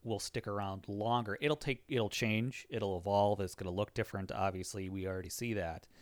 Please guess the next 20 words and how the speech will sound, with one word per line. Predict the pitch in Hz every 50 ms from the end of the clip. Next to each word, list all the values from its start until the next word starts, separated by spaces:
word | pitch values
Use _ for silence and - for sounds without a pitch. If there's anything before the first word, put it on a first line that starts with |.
| - - - - - - _ _ -
But, | - 117 107 98 - - - - - - - - - _
you | - 143
know, | 147 151 143
like, | 131 117 - - -
a | - 113
punk | - - 151 151 - -
movement | - 123 117 104 95 104 101 98 92 92 - - -
is | - 104 98 98 95 95 92 90 - -
anti-establishment. | - 113 110 110 - 104 101 95 - - 101 87 87 - 92 - - - - - 123 - - _ _ _ _ _ - - - -
And | 113 107
so | - - 113
you're | 104 104 110 117 117
gonna | 110 117 113 113 104 104 - -
in-, | 117 120 - -
inherently | - 113 113 - - 131 127 127 - - 110 107
see | - - - 123 107
a | 101
lot | 95 98 98 98 98 -
more | 110 104 104 104 104 104 104 101 101 98 95 95 - - - - - _ _ _ - -
antisocial, | 120 110 107 - 107 107 - - - 104 98 - - 107 101 98 98 98 98 98 98 95 -